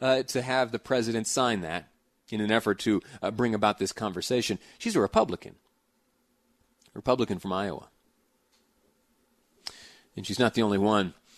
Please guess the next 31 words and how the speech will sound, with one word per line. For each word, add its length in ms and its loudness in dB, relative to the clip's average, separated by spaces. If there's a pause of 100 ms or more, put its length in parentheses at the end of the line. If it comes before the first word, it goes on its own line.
(280)
Uh, 480 2
Mitch 240 -4
McConnell 520 0 (1400)
is 320 0
hoping 300 2
that 120 -4
the 80 -8
president, 540 2 (240)
uh, 200 2
will 140 -2
not 340 4
make 260 -6
good 320 2 (280)
on 160 0
his 320 0
threats 520 -2 (100)
to 420 0
veto 420 -2
this, 380 -6 (2000)
saying 320 0
that 160 -6
Trump 220 2
shouldn't 320 2
veto 340 2
the 80 0
defense 380 -2
bill 240 0
over 180 0
renaming 440 0
Confederate 460 -4
bases. 440 -4